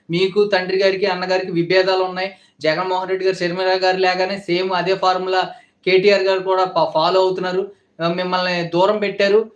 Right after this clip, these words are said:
కనీసం మీ ఫ్యామిలీలో మీరు చక్కదిద్దుకుని ఎదుటి వాళ్ళు విమర్శిస్తే బాగుంటది, ఎదుటి వాళ్ళ గురించి సమాజంలో మాట్లాడితే బాగుంటది.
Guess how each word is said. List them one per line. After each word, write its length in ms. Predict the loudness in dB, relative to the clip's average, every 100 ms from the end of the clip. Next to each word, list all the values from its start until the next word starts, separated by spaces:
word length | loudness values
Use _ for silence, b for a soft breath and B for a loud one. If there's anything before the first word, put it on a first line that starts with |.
| _ -4
కనీసం 440 | -2 -2 -2 -2
మీ 140 | 0 0
ఫ్యామిలీలో 580 | 0 0 -2 -2 -2
మీరు 420 | 0 -2 -2 -2 -4
చక్కదిద్దుకుని 880 | -4 -4 0 -2 -2 -4 -4 0
ఎదుటి 260 | 2 2 2
వాళ్ళు 220 | 0 0
విమర్శిస్తే 500 | -2 -2 -4 -4 -2
బాగుంటది, 580 | 0 2 0 -2 -8 -10 -6
ఎదుటి 240 | -4 0
వాళ్ళ 220 | 0 0
గురించి 200 | -2 -4
సమాజంలో 400 | -2 0 2 0
మాట్లాడితే 480 | -2 -2 -2 -2 -2
బాగుంటది. 520 | 0 0 0 -4 -12